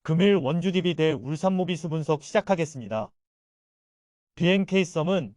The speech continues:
직전 경기 홈에서 우리은행 상대로 육십구 마이너스 팔십사 패배를 기록했으며 이전 경기 홈에서 삼성생명 상대로 칠십사 마이너스 육십오 승리를 기록했다.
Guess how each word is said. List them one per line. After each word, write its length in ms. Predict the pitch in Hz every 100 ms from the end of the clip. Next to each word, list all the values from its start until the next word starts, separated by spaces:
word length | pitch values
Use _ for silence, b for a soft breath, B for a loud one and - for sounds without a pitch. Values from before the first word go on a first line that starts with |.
| -
직전 400 | 156 160 196 190
경기 320 | 185 170 180
홈에서 480 | 165 196 180 190 180
우리은행 520 | 127 170 185 180 175
상대로 560 | 180 175 160 160 147
육십구 600 | 117 131 - 175 - 147 117
마이너스 540 | 117 151 160 - 175
팔십사 540 | 175 202 208 202 185
패배를 420 | - 190 190 180 175
기록했으며 760 | - 160 165 175 165 139 135
이전 380 | 110 120 160 180
경기 300 | 175 165 156
홈에서 480 | 165 185 196 185 190
삼성생명 760 | 180 202 214 208 202 190 180
상대로 440 | 170 175 151 143 147
칠십사 580 | - 220 - 202 196 165
마이너스 580 | 123 135 147 143 160 127
육십오 420 | 123 - 160 156
승리를 420 | 147 202 190 180
기록했다. 600 | 170 147 151 147 - 107